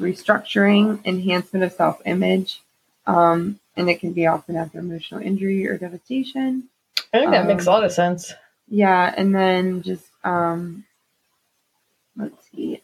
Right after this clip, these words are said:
Speaker 1: uh, dream meaning dot net, um, just kind of, I looked up just, like, kind of plastic in general, the
Speaker 2: Yeah.
Speaker 1: significance, and not surprisingly, plastic in dreams suggests fake, artificial, and unsophisticated.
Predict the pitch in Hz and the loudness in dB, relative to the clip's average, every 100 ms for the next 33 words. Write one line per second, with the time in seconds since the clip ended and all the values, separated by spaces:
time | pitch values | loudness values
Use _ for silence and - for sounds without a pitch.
0 | - 196 185 185 190 190 190 185 185 180 | -2 2 2 0 0 2 2 0 0 0
1 | 180 180 185 170 170 165 _ _ _ _ | 2 0 0 2 2 0 _ _ _ _
2 | _ _ _ - 185 175 170 202 208 - | _ _ _ -4 2 2 2 2 0 -6
3 | _ _ _ _ _ - 202 - 196 175 | _ _ _ _ _ -18 -16 -6 0 0
4 | 202 - 180 180 175 180 175 208 180 175 | 0 0 2 2 2 2 0 0 -2 -2
5 | - 185 170 165 - 170 165 - 170 170 | 0 0 -2 -2 0 0 0 -6 -8 -6
6 | 175 180 175 175 175 175 - 175 180 233 | -6 -6 -2 -2 -2 -4 -4 -2 2 2
7 | 196 180 175 _ - 170 165 165 156 _ | 0 -4 -6 _ -4 -2 0 -2 -8 _
8 | _ _ - - 196 185 190 196 185 175 | _ _ -20 -6 2 2 2 -2 2 4
9 | 175 170 170 165 180 180 - 180 - 202 | 4 2 0 0 0 -2 0 -2 0 -2
10 | 185 170 170 170 170 165 _ _ - 180 | -2 0 2 2 -2 -6 _ _ -14 -2
11 | 180 170 170 - 170 170 - 170 170 - | 2 2 0 0 2 2 2 2 2 0
12 | 170 - 165 185 170 165 170 - 170 180 | -4 0 0 2 2 0 -2 -6 -10 -10
13 | - - 185 175 170 170 170 | -8 -6 -2 0 2 0 -2